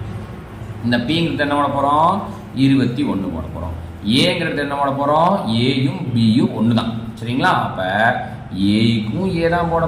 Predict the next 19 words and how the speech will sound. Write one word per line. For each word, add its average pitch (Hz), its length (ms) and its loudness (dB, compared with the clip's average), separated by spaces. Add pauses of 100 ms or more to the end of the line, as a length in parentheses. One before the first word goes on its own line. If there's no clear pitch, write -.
போறோம், 160 300 2 (520)
பிக்கும் 135 600 4 (140)
ஏ 101 160 -2
தான் 110 200 -2
போட - 120 -4 (100)
போறோம். 90 380 -4 (240)
சிங்கிற 196 480 2
இடத்துல 104 220 0 (100)
மட்டும் 214 420 -6 (100)
இங்க 104 300 0 (120)
அஞ்சுன்னு 95 500 0
போட 82 100 -4 (120)
போறோம். 82 280 -6 (140)
நல்லா 92 240 -4
பாத்துங்க. 113 340 -2 (720)
ஏன்னா 127 200 2 (280)
ஏயும் 147 240 2
பியும் 139 240 0
சமங்கிறனால 127 440 -2